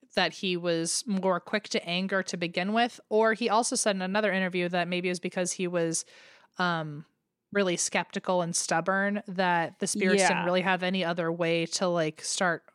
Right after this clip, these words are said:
Speaker 1: making him vulnerable except to work off of his anger. So
Speaker 2: Mm-hmm.
Speaker 1: I don't know. I, I'm a physicist, not a, an expert with,
Speaker 2: <laughs> Right.
Speaker 1: with this stuff. So,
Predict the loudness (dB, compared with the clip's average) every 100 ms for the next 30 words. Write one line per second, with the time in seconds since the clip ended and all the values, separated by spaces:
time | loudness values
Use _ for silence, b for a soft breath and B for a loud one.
0 | -14 -4 -4 -2 -4 -2 -2 0 -2 -2
1 | -4 -2 -2 -2 -4 -6 -6 -8 -10 -10
2 | -10 -10 -12 -8 -2 0 0 0 -2 -2
3 | -2 -4 -6 _ _ -8 -2 -2 -2 -6
4 | -8 -6 -2 -2 -2 -10 _ _ _ _
5 | _ -2 0 0 -2 -6 -4 -2 0 0
6 | 0 0 0 0 -2 -2 0 -2 -2 -4
7 | -2 -4 -4 -6 -4 -2 4 4 4 2
8 | -2 -2 -4 -6 -8 -8